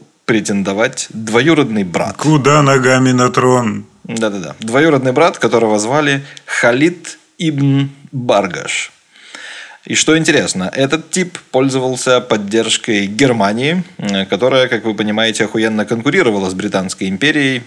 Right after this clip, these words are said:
Speaker 1: и устраивала всякие козни. Этот факт вообще нужно запомнить, потому что с Германией связано,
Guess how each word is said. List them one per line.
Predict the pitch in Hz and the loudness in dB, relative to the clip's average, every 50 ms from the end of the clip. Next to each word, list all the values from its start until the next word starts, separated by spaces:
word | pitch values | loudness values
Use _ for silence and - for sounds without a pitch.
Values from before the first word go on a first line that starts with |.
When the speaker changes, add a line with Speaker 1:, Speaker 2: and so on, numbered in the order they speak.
| - - - | -14 -20 -18
Speaker 1:
и | - 104 104 104 104 104 98 | -14 -12 -10 -8 -6 -4 -4
устраивала | 98 - - 113 113 110 110 107 107 104 95 | -4 -2 -2 0 0 2 2 2 0 0 0
всякие | - - 113 107 104 - 107 101 95 95 90 - - - - - - - - - _ - | 0 0 -2 -2 -2 -2 -2 0 0 -2 -4 -6 -12 -18 -18 -16 -16 -18 -18 -16 _ -2
козни. | - 131 113 95 85 82 - - - - - - | 2 2 2 2 0 -6 -10 -12 -16 -18 -8 -2
Этот | - 147 160 - 143 | 0 2 2 2 2
факт | - 151 139 139 - | 2 0 0 2 0
вообще | 127 110 - 127 | 0 0 0 0
нужно | 127 123 117 107 107 107 | 0 0 0 0 0 -2
запомнить, | 101 104 104 - - 101 104 127 139 165 180 - | 0 0 0 0 0 0 0 0 -2 -4 -4 -2
потому | 123 101 110 110 113 | -2 -2 -2 -2 -4
что | 101 - - 107 | -4 -2 -2 -2
с | 101 | -2
Германией | 98 101 98 98 107 120 131 131 127 123 120 117 113 113 107 | -2 -2 -2 0 0 0 0 0 -2 -2 0 0 0 0 -2
связано, | - 107 104 107 107 104 104 101 101 101 98 95 | -2 0 0 0 0 0 -2 -2 -2 -2 -4 -4